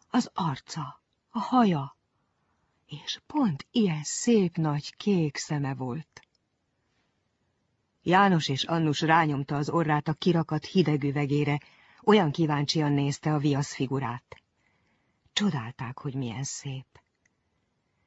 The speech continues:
A viasz hölgyön rózsaszínű csipkeruha volt, aranyvirágokkal díszítve. Egy selyemdíványon ült, amelynek fényes aranylábai voltak. Nem nézett a többi viasz figurára.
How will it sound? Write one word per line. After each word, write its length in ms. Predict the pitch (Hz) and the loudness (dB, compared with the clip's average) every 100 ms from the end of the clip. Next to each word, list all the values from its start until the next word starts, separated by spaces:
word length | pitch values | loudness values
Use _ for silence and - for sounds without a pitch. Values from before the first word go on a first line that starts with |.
| _ | _
A 100 | - | -4
viasz 400 | 151 226 240 - | 4 6 6 2
hölgyön 440 | - 170 165 156 147 | 0 0 2 2 2
rózsaszínű 760 | 170 214 196 180 165 170 160 147 | 4 4 4 2 -2 0 0 0
csipkeruha 800 | - 139 - - 147 156 160 | -2 -6 -8 -6 -4 -2 -2
volt, 360 | 156 175 185 - - _ _ _ | 0 0 -2 -4 -20 _ _ _
aranyvirágokkal 1080 | 202 185 143 135 143 135 135 151 - 147 143 | 4 4 4 0 -2 -2 -4 -8 -8 -6 -6
díszítve. 760 | 147 139 - 151 - 147 143 _ _ _ _ _ _ _ _ _ - | -4 -6 -6 -8 -10 -12 -12 _ _ _ _ _ _ _ _ _ -12
Egy 160 | 131 | -8
selyemdíványon 1040 | - 170 160 165 170 190 185 190 190 185 | -4 -2 0 0 2 2 2 2 2 2
ült, 380 | 196 190 196 - _ _ _ | 2 0 -2 -4 _ _ _
amelynek 480 | - 175 160 139 139 | 2 4 4 0 -6
fényes 600 | - - 240 220 180 - | -6 0 4 4 2 -2
aranylábai 840 | - 147 135 131 127 120 123 127 131 | -4 -2 -2 -4 -4 -8 -8 -8 -8
voltak. 500 | 117 131 - 131 - _ _ _ _ _ _ _ _ _ _ _ _ - | -10 -10 -12 -14 -14 _ _ _ _ _ _ _ _ _ _ _ _ 2
Nem 200 | 254 190 | 6 6
nézett 440 | 139 135 135 - | 6 2 -4 -6
a 60 | 131 | -8
többi 400 | - 135 117 120 | -2 -2 0 -2
viasz 360 | 117 123 - | -2 -4 -6
figurára. 720 | - 120 117 117 113 123 123 | -8 -6 -6 -6 -8 -12 -14